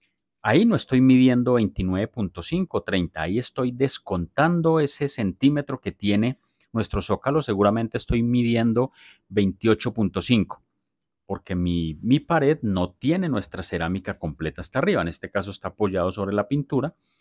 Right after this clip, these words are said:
y la idea es que es desde donde se apoya esa, esa cisterna, nuestros veintinueve punto cinco a treinta se toman es desde la pared gris.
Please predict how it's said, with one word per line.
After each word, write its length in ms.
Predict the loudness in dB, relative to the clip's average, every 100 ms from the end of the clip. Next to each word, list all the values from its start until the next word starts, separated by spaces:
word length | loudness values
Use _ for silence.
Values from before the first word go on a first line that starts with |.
| -20 _ -6
y 80 | -2
la 120 | 0
idea 240 | 0 0
es 120 | -2
que 120 | -2 -2
es 180 | -2
desde 460 | -2 -2 -2 -2 0
donde 360 | 2 0 0 -4
se 140 | -6
apoya 460 | -8 2 2 2 -2
esa, 280 | -2 -4
esa 200 | -4 -6
cisterna, 580 | -6 -8 -2 -2 0 -4 -8 _ _ _ _ _
nuestros 500 | -6 -6 -6 -6 -4
veintinueve 500 | -2 -4 -4 -4 -2
punto 320 | 0 0 -2
cinco 280 | -6 -6 -6
a 40 | -4
treinta 300 | -4 -4 -6
se 140 | -6
toman 300 | -4 -4 -2
es 100 | -2
desde 200 | -4 -4
la 180 | -4 -4
pared 240 | -6 -6 -8
gris. 420 | -6 -6 -8